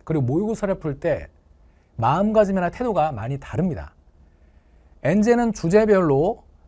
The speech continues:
내가 지속성 있는 공부를 꾸준히 해나가기 위해서 푸는 문제풀이라면 실전 모의고사라고 하는 이런 사설 모의고사들은 한종철, 철철, 심호 같은 거 이런 것들은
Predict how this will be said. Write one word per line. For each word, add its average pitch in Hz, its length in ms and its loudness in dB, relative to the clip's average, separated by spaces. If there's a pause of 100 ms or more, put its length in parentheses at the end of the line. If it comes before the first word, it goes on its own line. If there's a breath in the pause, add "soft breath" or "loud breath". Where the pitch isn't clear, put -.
내가 180 400 2
지속성 220 580 -2
있는 226 220 -2
공부를 165 400 -2
꾸준히 214 300 -4
해나가기 196 600 -2
위해서 165 220 0
푸는 139 400 -6
문제풀이라면 127 800 -6 (680 soft breath)
실전 240 800 -2
모의고사라고 170 640 0
하는 135 240 -4
이런 127 180 -8
사설 208 360 -4
모의고사들은 131 720 -4 (340)
한종철, 170 420 -4
철철, 175 260 -8
심호 160 180 -8
같은 120 220 -10
거 110 240 -10 (280 soft breath)
이런 208 140 0
것들은 196 420 -2